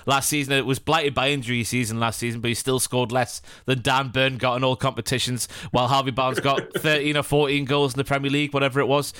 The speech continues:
Speaker 1: Um, so end product, uh, it's, it's, it's night and day. It's a transfer. By the way, the fact the Premier League have asked to interfere in this transfer, just to say, like, "Oh, we, this doesn't look quite nice, this," while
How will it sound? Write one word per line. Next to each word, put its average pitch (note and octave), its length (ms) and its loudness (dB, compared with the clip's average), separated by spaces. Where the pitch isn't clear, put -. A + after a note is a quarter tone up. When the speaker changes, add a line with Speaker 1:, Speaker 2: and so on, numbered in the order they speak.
Speaker 1:
Um, A#2+ 260 2
so C3 240 2
end D#3 300 -2
product, D#3 400 -2
uh, D#3+ 60 2
it's, A#2+ 460 0
it's, - 320 -4
it's - 160 -6
night C#3 200 0
and C3+ 140 -6
day. C3+ 320 0
It's A#2 160 -2
a B2+ 60 -2
transfer. D3+ 540 0
By B3+ 140 4
the A3+ 80 0
way, F#3 320 2
the D#3 80 -4
fact A3 180 2
the F#3+ 60 -4
Premier F3+ 280 -2
League F3 160 2
have D3 120 0
asked D3+ 220 0
to A#2 460 2
interfere D3 400 -2
in D3 60 -2
this A#2 160 -4
transfer, F#2+ 560 -4
just B2 220 -6
to C3 60 -4
say, C#3 220 2
like, B2 140 2
"Oh, D3 160 4
we, A2+ 160 2
this A2 120 0
doesn't B2 240 0
look A#2 160 0
quite G#2+ 280 0
nice, A#2+ 240 0
this," A#2+ 240 0
while G#2 260 2